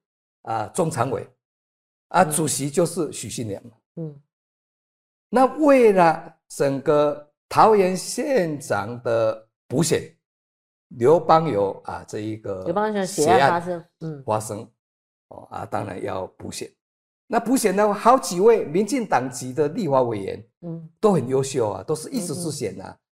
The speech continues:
Speaker 2: 哼。嗯。
Speaker 1: 大家也希望说，哎，能够，啊，透过初选来提名其中的一个。
Speaker 2: 嗯。
Speaker 1: 但后来主席，我记得很清楚嘛，他说他要负起全部的责任。
Speaker 2: 嗯。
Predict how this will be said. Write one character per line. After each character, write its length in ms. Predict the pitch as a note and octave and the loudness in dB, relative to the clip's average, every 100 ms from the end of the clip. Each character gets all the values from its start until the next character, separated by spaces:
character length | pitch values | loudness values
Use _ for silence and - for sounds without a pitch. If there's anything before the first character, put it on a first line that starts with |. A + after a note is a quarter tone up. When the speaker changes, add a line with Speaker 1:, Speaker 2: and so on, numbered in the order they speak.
| - | -8
Speaker 2:
哼。 40 | |
嗯。 20 | E3+ | -2
Speaker 1:
大 80 | |
家 120 | D#3+ D3+ | 0 0
也 60 | |
希 160 | - D#3 | 0 -2
望 100 | C#3 | -2
说， 120 | D3+ | -2
哎， 180 | B3 - | -4 -6
能 140 | D#3 D#3+ | -6 0
够， 400 | E3+ C#3+ - _ _ _ _ | 2 0 -4 _ _ _ _
啊， 120 | G#2+ | -6
透 240 | G2 F3+ D#3 | -2 2 4
过 300 | C#3 B2+ B2+ | 4 0 -2
初 240 | - A3 | -2 -2
选 420 | A3 B2 G2 G2+ - _ _ _ _ - | 0 -2 -2 -4 -8 _ _ _ _ -4
来 200 | G#2 B2 | -2 -2
提 300 | B2 A2+ C3 | -4 -8 -8
名 240 | A2+ F#2+ | -8 -10
其 140 | - - | -12 -10
中 320 | A2+ A#2+ - _ _ _ | -8 -10 -12 _ _ _
的 320 | A2 G2+ - _ | -8 -6 -6 _
一 100 | B2 | -12
个。 120 | A#2+ - _ _ _ _ - | -8 -10 _ _ _ _ -12
Speaker 2:
嗯。 160 | D#3 B2+ _ | -12 -12 _
Speaker 1:
但 160 | - C4+ | 2 6
后 120 | C#4+ | 6
来 100 | G#3+ | 6
主 180 | G3+ F#3+ | 0 -2
席， 320 | - F3 F3+ _ _ _ _ _ | -2 -6 -8 _ _ _ _ _
我 160 | F3+ - _ | -8 -8 _
记 200 | - E4+ | -4 2
得 80 | B3 | 4
很 120 | D3+ | 4
清 180 | C3+ F#3+ | 2 -2
楚 160 | A#2 G2+ | -4 -8
嘛， 240 | F#2 - _ _ _ _ _ _ _ _ | -8 -14 _ _ _ _ _ _ _ _
他 100 | C#3 | -4
说 320 | C3+ C3 C3 - | 0 0 -2 -4
他 180 | C#3+ C#3+ | 0 0
要 100 | C#3 | 0
负 180 | C#3+ | -4
起 160 | A2 G2+ | -10 -12
全 220 | - G#2+ | -12 -10
部 120 | A2 | -8
的 80 | G#2 | -8
责 160 | G2 F#2+ | -8 -10
任。 180 | G2+ - _ - | -14 -18 _ -14
Speaker 2:
嗯。 280 | D#3+ D3+ | -14 -14